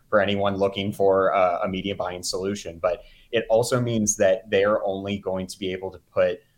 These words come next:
some of the smaller kind of guardrails in place. They're going to be making tiny tweaks, and I kind of refer to those as, like, micro optimizations. Whereas your media buyer on top is going to come in with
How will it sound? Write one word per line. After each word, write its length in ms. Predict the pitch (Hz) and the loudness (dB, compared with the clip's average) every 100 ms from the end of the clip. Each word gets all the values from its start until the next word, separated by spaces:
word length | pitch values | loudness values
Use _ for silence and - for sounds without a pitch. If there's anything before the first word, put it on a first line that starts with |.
| _ | _
some 260 | - 117 107 | -2 0 2
of 100 | 107 | 0
the 80 | 110 | -2
smaller 680 | - 98 95 95 92 87 - | -2 0 2 2 0 -2 -4
kind 140 | 107 | -4
of 100 | 90 | -4
guardrails 640 | 87 92 87 87 87 85 87 | 0 2 2 0 -2 -2 -6
in 180 | 101 87 | -8 -6
place. 420 | - 85 - - | -4 -4 -4 -4
They're 120 | 104 | -2
going 220 | 98 107 | 0 0
to 60 | 113 | 0
be 100 | 104 | -2
making 420 | 98 95 101 113 | -2 -4 -4 -6
tiny 320 | 104 98 101 | -4 -4 -4
tweaks, 540 | 95 - 95 123 - - 110 | -6 -8 -10 -8 -8 -4 -2
and 260 | 98 95 95 | -2 -2 -4
I 120 | 92 | -4
kind 220 | - 123 | -4 -4
of 80 | 107 | -4
refer 280 | 101 113 107 | -4 -2 -2
to 60 | |
those 280 | 98 95 92 | 0 0 -2
as, 200 | 90 - _ _ - | -8 -12 _ _ -2
like, 160 | 107 | -2
micro 400 | 110 107 - 92 | 2 0 2 0
optimizations. 840 | 85 82 85 85 78 67 - - - | 0 -4 -8 -10 -10 -12 -20 -20 -14
Whereas 400 | - 113 110 107 | 2 6 6 4
your 120 | 107 98 | 0 -2
media 300 | 101 120 110 | 0 0 4
buyer 300 | 104 101 92 | 4 4 2
on 140 | 92 | -4
top 360 | - 90 117 - | -4 -2 -2 -4
is 160 | 104 | -10
going 220 | - 107 98 | -6 -6 -8
to 60 | |
come 400 | 95 98 92 90 _ _ _ - | -6 -6 -4 -8 _ _ _ -6
in 240 | 117 104 95 | -2 0 0
with 320 | 98 95 | 0 0